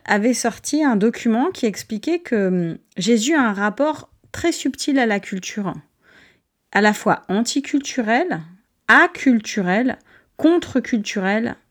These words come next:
et multiculturel. Et maintenant, en plus, on peut rajouter, parce qu'on est en deux mille vingt-trois, hein, ce document est plus ancien, on peut rajouter interculturel, probablement. <laughs> Voilà, donc de dire, mais en fait, Jésus se situe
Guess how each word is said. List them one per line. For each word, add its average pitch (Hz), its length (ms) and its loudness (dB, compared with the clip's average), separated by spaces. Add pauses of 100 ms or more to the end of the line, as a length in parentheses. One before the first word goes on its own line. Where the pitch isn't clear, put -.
(320)
et 208 100 6
multiculturel. 180 1120 2 (380)
Et 180 80 8
maintenant, 202 360 8
en 233 60 6
plus, 311 240 -2
on 247 80 0
peut 185 140 -2
rajouter, 170 680 0 (220)
parce 165 120 -10
qu'on 175 160 -2
est 160 40 0
en 160 80 -2
deux 165 100 2
mille 165 180 2
vingt-trois, 165 440 2
hein, 254 60 4
ce - 140 -8
document 165 440 -2
est 160 60 -2
plus - 380 -12
ancien, 240 440 0 (580)
on 175 60 -4
peut 180 120 0
rajouter 175 440 2
interculturel, 180 920 0
probablement. 175 760 2
<laughs> - 40 -20 (680)
Voilà, 196 220 2
donc 208 200 0
de 226 120 0
dire, 277 280 0
mais 262 60 2
en 233 80 0
fait, 277 200 0
Jésus 240 320 0
se 277 180 -2
situe 277 560 -2